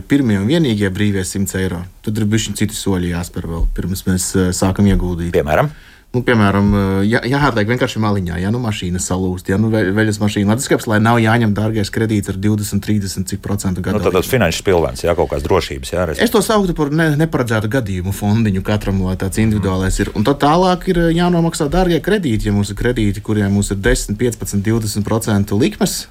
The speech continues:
Speaker 1: eh, tīpaši patēriņa kredīti, ja, tad, eh, nu, tādu ienesīgumu mēs garantēti nekur nevaram dabūt, garantēti, ja, bet ātrāk šo no-, nodzēšot, mēs garantēti par to summu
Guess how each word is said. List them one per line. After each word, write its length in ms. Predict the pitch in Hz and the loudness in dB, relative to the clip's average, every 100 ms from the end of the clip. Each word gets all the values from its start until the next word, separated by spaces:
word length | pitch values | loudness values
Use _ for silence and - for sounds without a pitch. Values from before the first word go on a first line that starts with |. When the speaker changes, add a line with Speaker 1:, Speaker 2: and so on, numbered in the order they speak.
| - - | -14 -8
Speaker 1:
eh, 640 | 147 143 139 139 139 135 | -6 -4 -2 0 0 0
tīpaši 320 | 139 139 110 | 0 -2 -4
patēriņa 480 | - 139 175 156 135 | -2 0 2 2 0
kredīti, 600 | 113 139 131 123 110 107 | 0 -2 0 -2 0 0
ja, 60 | 104 | 0
tad, 260 | 107 110 104 | 0 0 2
eh, 140 | 107 - - - - - 107 104 104 104 | 0 -2 -14 -18 -18 -6 0 4 4 4
nu, 180 | 120 | 2
tādu 260 | 113 139 127 139 | 2 0 2 2
ienesīgumu 500 | 165 - 135 123 120 | 2 0 0 0 0
mēs 160 | 123 131 120 110 | 0 -2 -2 0
garantēti 800 | 139 208 147 123 101 98 107 107 | 2 4 2 2 0 0 0 -2
nekur 280 | 123 160 | 0 0
nevaram 380 | 143 131 123 117 | 0 0 0 0
dabūt, 460 | 120 110 87 87 - - | 0 0 -2 -8 -12 -2
garantēti, 580 | 117 98 87 80 - 95 | 0 0 -4 -10 -8 -2
ja, 80 | 107 | 0
bet 160 | 117 - - | 0 -2 -2
ātrāk 420 | 127 143 143 101 | 2 2 2 -2
šo 220 | - 110 | 0 0
no-, 220 | 107 160 - | 2 0 0
nodzēšot, 640 | 143 254 160 139 - 123 | 0 2 2 2 2 0
mēs 160 | 117 110 | 0 0
garantēti 640 | 117 175 190 147 123 113 110 | 2 2 2 0 -2 -4 -4
par 100 | 117 | -2
to 100 | 113 | -2
summu 400 | - 143 143 | -2 -2 0